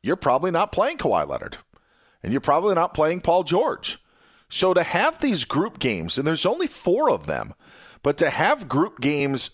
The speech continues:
parts of back-to-backs, tell me that the N B A is fine with Kawhi Leonard and, and Paul George probably sitting out against the Dallas Mavericks just as long as they play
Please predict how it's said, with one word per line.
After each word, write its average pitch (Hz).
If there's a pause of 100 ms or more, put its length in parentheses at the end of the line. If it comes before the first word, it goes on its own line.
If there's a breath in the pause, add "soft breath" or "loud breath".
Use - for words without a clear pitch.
(100)
parts -
of 120
back-to-backs, 131 (600 loud breath)
tell 233
me 135
that 131
the 143
N 165
B 147
A 151
is 143
fine 220
with 123
Kawhi 120
Leonard 110
and, 90 (500)
and 113
Paul 131
George 110 (520)
probably 147
sitting 127
out 110
against 101
the 107
Dallas 90
Mavericks 113 (540 loud breath)
just 160
as 120
long 123
as 117
they 113
play 104